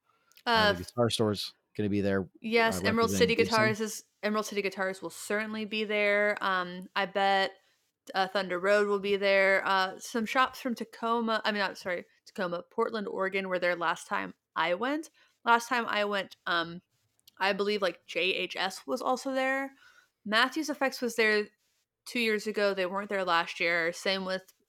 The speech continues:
Speaker 2: uh, Pelican Noise Works and a few
Speaker 1: And
Speaker 2: others.
Speaker 1: I don't think Rick's gonna plan on being there this year.
Speaker 2: Yeah, and I
Speaker 1: Haven't
Speaker 2: think
Speaker 1: been there.
Speaker 2: Leon said he might come up one day.
Speaker 1: Oh, cool.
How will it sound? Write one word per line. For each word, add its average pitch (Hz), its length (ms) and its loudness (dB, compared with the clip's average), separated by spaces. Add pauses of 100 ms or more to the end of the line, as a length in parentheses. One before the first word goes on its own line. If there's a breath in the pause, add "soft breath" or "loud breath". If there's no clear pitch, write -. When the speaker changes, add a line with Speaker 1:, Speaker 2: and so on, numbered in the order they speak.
Speaker 2:
uh, 170 160 0
Pelican 175 540 -6
Noise - 340 -10
Works 156 380 -6
and 175 80 -8
a 170 40 -12
few 165 240 -8 (180)
Speaker 1:
And - 120 -4
Speaker 2:
others. - 460 -10 (120)
Speaker 1:
I 135 100 6
don't 156 180 4
think - 800 0 (240)
Rick's 117 420 -2
gonna 107 300 -2 (500)
plan 107 280 -6
on 98 160 -4
being 92 300 -6
there 85 160 -8
this 80 220 -14
year. - 220 -16 (240)
Speaker 2:
Yeah, 214 340 4
and 196 160 2
I 208 60 0
Speaker 1:
Haven't - 0 -
Speaker 2:
think 233 200 0
Speaker 1:
been 240 60 -2
there. 240 120 2
Speaker 2:
Leon 226 100 0
said 233 160 -2
he 220 180 -4
might 190 460 -2
come 196 200 -6
up 175 220 -8
one 160 220 -6
day. 156 500 -6 (1500)
Speaker 1:
Oh, 202 120 2
cool. 120 320 2